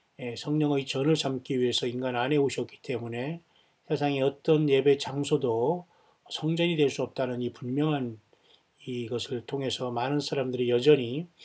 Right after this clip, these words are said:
예배당 좋은 것, 사람 멀쩡한 것 쫓아다니지만 결코 이런 사람들은 대부분이 이 주님 앞에 성령으로, 어, 거듭나지 않거나,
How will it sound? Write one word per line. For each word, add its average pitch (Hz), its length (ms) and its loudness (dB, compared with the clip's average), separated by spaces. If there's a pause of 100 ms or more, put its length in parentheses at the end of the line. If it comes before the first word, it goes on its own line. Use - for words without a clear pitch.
(400)
예배당 123 480 2
좋은 120 380 -2
것, 120 240 0 (180)
사람 147 380 0
멀쩡한 117 720 -2
것 117 200 -6 (720)
쫓아다니지만 127 840 0
결코 151 360 2
이런 143 180 4
사람들은 127 720 -2
대부분이 135 840 0 (560)
이 117 200 -10
주님 131 260 -2
앞에 143 540 0
성령으로, 156 640 0
어, 127 500 -2
거듭나지 135 560 -2
않거나, 127 680 -4